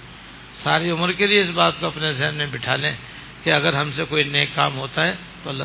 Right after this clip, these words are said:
تعالیٰ کے فضل سے ہوتا ہے اور ان کی توفیق اور ان کی عطا سے ہوتا ہے، اور اگر ہم کسی گناہ سے بچ جاتے ہیں تو یہ بھی اللہ تعالیٰ کے فضل سے ہوتا ہے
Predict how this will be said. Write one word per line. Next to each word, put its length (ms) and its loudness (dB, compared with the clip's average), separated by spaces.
تعالیٰ 280 0
کے 100 -4
فضل 360 -4
سے 120 -6
ہوتا 300 -10
ہے 160 -14
اور 140 -2
ان 80 -6
کی 160 -4
توفیق 520 -4
اور 100 -2
ان 140 -4
کی 160 -6
عطا 280 6
سے 140 -2
ہوتا 280 -6
ہے، 120 -10
اور 140 0
اگر 160 4
ہم 160 2
کسی 240 0
گناہ 200 4
سے 180 -2
بچ 200 0
جاتے 280 6
ہیں 120 -2
تو 60 -4
یہ 100 4
بھی 120 2
اللہ 240 6
تعالیٰ 280 4
کے 100 -2
فضل 340 2
سے 120 -2
ہوتا 340 -4
ہے 40 -8